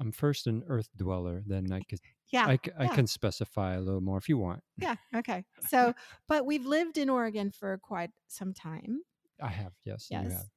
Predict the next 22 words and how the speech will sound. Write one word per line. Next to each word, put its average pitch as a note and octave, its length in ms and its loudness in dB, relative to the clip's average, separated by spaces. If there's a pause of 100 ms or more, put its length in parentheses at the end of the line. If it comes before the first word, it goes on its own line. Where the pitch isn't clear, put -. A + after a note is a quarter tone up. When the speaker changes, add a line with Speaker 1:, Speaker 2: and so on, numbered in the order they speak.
(120)
Speaker 2:
And G#3 640 2
so A3 760 4 (180)
the B3+ 120 -2
first G#4+ 600 0
case G3+ 500 -6
that, G3+ 240 2 (600)
this D4+ 200 6
is D#4 140 2
what A#3 220 6
actually G3+ 420 2
spawned F3+ 500 0
my F3 140 0
topic. D#3 560 -4
There A#3+ 180 4
is D#4+ 140 4
Speaker 1:
Mm-hmm. F#4 60 4
Speaker 2:
a G#4 140 4 (220)
famous, C4+ 880 0 (300)
uh, B1+ 40 -14 (220)
almost A#3+ 380 2
like A3+ 240 0
a, F#3+ 560 -4